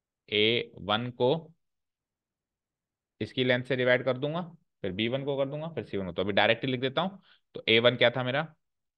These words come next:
ए वन क्या था? माइनस फ़ोर, डिवाइडेड बाय लेंथ निकाल चुका हूं मैं इसकी, कहाँ है? टू रूट, टू रूट सेवनटीन,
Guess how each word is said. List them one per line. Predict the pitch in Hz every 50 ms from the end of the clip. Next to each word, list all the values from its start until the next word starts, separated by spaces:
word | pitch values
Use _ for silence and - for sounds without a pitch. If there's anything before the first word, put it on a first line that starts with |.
| _ _ _ -
ए | - 98
वन | 110 120
क्या | 120 120 113
था? | 117 113
माइनस | 107 107 113 127 131 - -
फ़ोर, | 175 190 208 214 - - _ _ _ _ _ _ _ _ _ _ _ _ _ _ _ - -
डिवाइडेड | 98 98 98 98 101 107 104
बाय | 104 107
लेंथ | 104 104 107 107 - -
निकाल | 117 101 117 110 113
चुका | 113 131 - 139
हूं | 139
मैं | 143 139 139
इसकी, | 135 - 139 123
कहाँ | - 98 87
है? | 87 - _ _ _ _ _ _ - 113
टू | 113 113 117
रूट, | 113 117 123 131 127 - - -
टू | 117 120 123 123
रूट | 117 120 135 139 139
सेवनटीन, | - - 104 90 87 87 85 85 - 80 73 -